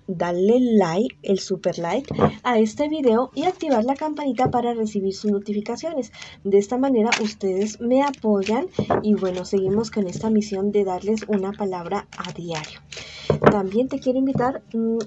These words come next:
a que si esta lectura no resuena contigo, por favor, déjala pasar. Esta lectura tiene tres partes. La primera parte para, mm, las personas que están en una relación, en una pareja, la segunda parte para los solteros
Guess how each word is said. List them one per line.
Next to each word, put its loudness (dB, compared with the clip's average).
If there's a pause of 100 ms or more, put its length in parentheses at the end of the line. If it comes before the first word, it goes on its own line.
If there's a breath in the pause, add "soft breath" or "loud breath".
(100)
a 0
que -6
si -2
esta -4
lectura 0
no 2
resuena -4
contigo, -2
por 0
favor, 0
déjala 4
pasar. 4 (360 loud breath)
Esta 2
lectura 4
tiene 6
tres -2
partes. -4
La 2
primera 2
parte 2
para, 2 (500 loud breath)
mm, 4
las 2
personas 2
que -2
están 2
en 6
una 10
relación, 4
en 2
una 0
pareja, 0
la 0
segunda 0
parte -6
para -2
los -2
solteros -2